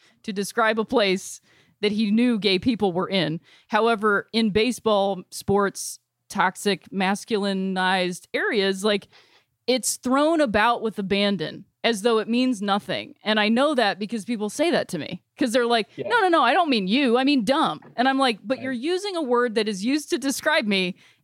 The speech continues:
Speaker 1: And then you're saying, 'No, no, no, not you. I mean dumb.'" Like, you are just not lining it up yet, you know? And, like, I see what that guy is saying in, in his attempts to apologize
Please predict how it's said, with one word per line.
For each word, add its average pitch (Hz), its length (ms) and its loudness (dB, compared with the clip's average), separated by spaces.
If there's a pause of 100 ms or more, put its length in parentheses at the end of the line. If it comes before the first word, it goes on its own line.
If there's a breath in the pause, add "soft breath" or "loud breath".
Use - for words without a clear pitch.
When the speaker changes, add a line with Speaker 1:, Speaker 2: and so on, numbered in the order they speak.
(120 soft breath)
Speaker 1:
And 247 180 2
then 277 140 4
you're 269 120 0
saying, 269 360 0
'No, 302 100 0
no, 294 100 -2
no, 262 180 -2
not 247 240 0
you. 240 160 0
I 233 80 2
mean 220 200 2
dumb.'" 165 360 0 (100)
Like, 220 200 0
you 247 200 -2
are 277 460 2 (640)
just 269 340 -2
not 262 260 0
lining 226 360 -4
it 202 120 -4
up 226 220 -4
yet, 147 300 -8 (100)
you 214 140 -2
know? 190 280 -2
And, 214 180 -2
like, 214 220 -2
I 214 140 0
see 277 480 -6
what 220 280 -4
that 208 140 -2
guy 208 180 0
is 190 180 -2
saying 214 420 0
in, 175 280 -6 (100)
in 202 160 -4
his 202 180 -4
attempts 240 440 -4
to 254 160 -2
apologize 175 840 -2